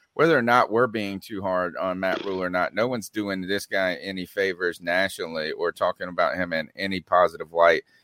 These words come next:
Even the people that saw upside have changed against that, irony or interesting part about this was, uh, someone, I heard that it was David Tepper's birthday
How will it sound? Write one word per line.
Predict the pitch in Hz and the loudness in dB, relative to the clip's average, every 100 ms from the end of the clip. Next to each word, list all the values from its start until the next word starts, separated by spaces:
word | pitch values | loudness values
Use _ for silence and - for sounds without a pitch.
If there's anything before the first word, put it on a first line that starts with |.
| _ | _
Even | - 135 | -4 0
the | 117 | 0
people | - 131 117 | -2 -6 0
that | 104 - | 2 2
saw | - 110 104 | 6 8 8
upside | 101 101 - 95 87 | 8 4 4 6 6
have | 87 | 2
changed | - 104 95 90 - | -4 -4 -2 -4 -8
against | 76 92 92 - | -8 -6 -6 -2
that, | 87 80 - _ _ _ | 2 2 0 _ _ _
irony | - 127 165 143 113 | 4 6 6 4 4
or | 110 104 | 4 4
interesting | - 135 - 120 123 110 | 4 -2 -6 -8 -6 -6
part | 113 113 | -2 -2
about | 104 104 - | 0 -2 -2
this | 95 - | -8 -4
was, | 98 92 - - | -4 -4 -6 -8
uh, | |
someone, | 90 135 175 147 - | -4 -4 -4 -2 2
I | 143 | 4
heard | 160 151 110 | 4 2 2
that | 98 | 2
it | 85 | 2
was | 85 | -2
David | 87 107 101 | 0 0 0
Tepper's | 78 110 76 - - | -6 -6 -6 -10 -4
birthday | 82 - 64 58 | -4 -4 -4 -4